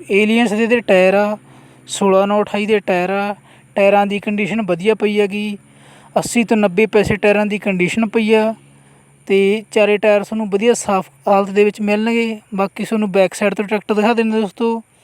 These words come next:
ਡਾਬਰ ਤੇ ਡੰਡਾ ਤੁਹਾਨੂੰ ਨਾਲ ਮਿਲੂਗਾ, ਪੰਜਾਬ ਨੰਬਰ ਟਰੈਕਟਰ ਆ ਤੇ ਸਾਰਾ ਟਰੈਕਟਰ ਸਾਫ਼ ਆ ਦੋਸਤੋ, ਸਾਰਾ ਟਰੈਕਟਰ ਓਰੀਜਨਲ ਹੈਗਾ। ਟਰੈਕਟਰ ਦੇ ਸਾਰੇ ਪਾਰਟਸ ਟਰੈਕਟਰ ਦੇ ਨਾਲ ਦੇ ਦੋਸਤੋ,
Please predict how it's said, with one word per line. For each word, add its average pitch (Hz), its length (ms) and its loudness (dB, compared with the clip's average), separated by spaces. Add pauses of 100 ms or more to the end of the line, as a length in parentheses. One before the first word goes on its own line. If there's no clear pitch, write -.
(480)
ਡਾਬਰ 196 360 4
ਤੇ 214 120 2
ਡੰਡਾ 208 260 2
ਤੁਹਾਨੂੰ 214 260 -6
ਨਾਲ 185 260 0
ਮਿਲੂਗਾ, 202 280 -4
ਪੰਜਾਬ 190 440 0
ਨੰਬਰ 196 320 -2
ਟਰੈਕਟਰ 180 420 0
ਆ 202 220 2 (840)
ਤੇ 196 380 2 (300)
ਸਾਰਾ 220 280 2
ਟਰੈਕਟਰ 214 320 0
ਸਾਫ਼ 180 320 0
ਆ 190 100 0
ਦੋਸਤੋ, 214 640 -2
ਸਾਰਾ 208 240 0
ਟਰੈਕਟਰ 214 280 0
ਓਰੀਜਨਲ 202 360 2
ਹੈਗਾ। 208 280 0
ਟਰੈਕਟਰ 208 260 -4
ਦੇ 208 100 0
ਸਾਰੇ 208 280 -2
ਪਾਰਟਸ 214 380 0
ਟਰੈਕਟਰ 208 320 -4
ਦੇ 208 100 2
ਨਾਲ 170 340 2
ਦੇ 180 120 -4
ਦੋਸਤੋ, 214 400 -4